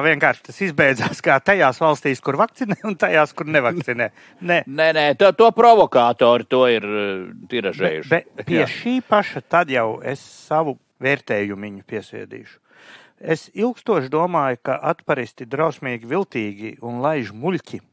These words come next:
Speaker 1: un ņirgājas pa publiku. Līdzīgi kā to darīja kādreiz Latvijas ceļš, bija izcils ar to. Viņi zināja, kā ir īstenībā, viņi tur bija gudri cilvēki. Viņi zināja, kā ir īstenībā, un tā viņi gāja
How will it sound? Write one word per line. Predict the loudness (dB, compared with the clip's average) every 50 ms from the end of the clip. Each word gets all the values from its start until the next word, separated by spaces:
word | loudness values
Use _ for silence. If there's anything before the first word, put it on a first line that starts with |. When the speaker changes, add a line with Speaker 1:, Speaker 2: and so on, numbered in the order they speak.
| _ _ -16
Speaker 1:
un | -14 -12 -8
ņirgājas | -6 -6 -6 -4 -2 -2 -2 -2 -4 -8 _
pa | -14 -12
publiku. | -8 -8 -6 -6 -6 -6 -8 -10 -18 -20 _ _ _ _ _ _ _ -20 -20 -20 -20 _ _ _ _ _ _ -10
Līdzīgi | -6 -6 -4 -2 -4 -2 -2 -2 -2 -2 -2
kā | -2 -4 -2
to | -2 -2 -2
darīja | 0 0 0 0 0 -2 -2
kādreiz | 0 -2 -2 0 -2 -2 -2 -2
Latvijas | -2 -2 -2 -2 -6 -6 -6 -6
ceļš, | -4 -2 -2 -2 -4 -6
bija | -6 -6 -6 -6
izcils | -8 _ -10 -10 -8 -8 -10
ar | -12 -10
to. | -8 -8 -8 -8 -8 -10
Viņi | -14 -10 -6 -6 -4 -4 -2
zināja, | -2 0 0 0 0 0 0
kā | 0 2 2 2
ir | 0 -2 -4
īstenībā, | -6 -8 -10 -12 -12 -12 -12 -12 -12
viņi | -12 -10
tur | -8 -8 -4 -4
bija | -4 -4 -4
gudri | -6 -6 -8 -10 -8
cilvēki. | -6 -4 0 2 2 2 2 0 -4 -6
Viņi | -8 -4 -2 0
zināja, | 2 2 2 2 2
kā | 2 4 4 4
ir | 4 2
īstenībā, | -2 -4 -4 -4 0 2 4 6 6 4
un | 4 4
tā | 2 2 2
viņi | 2 0 2
gāja | 4 4 4 4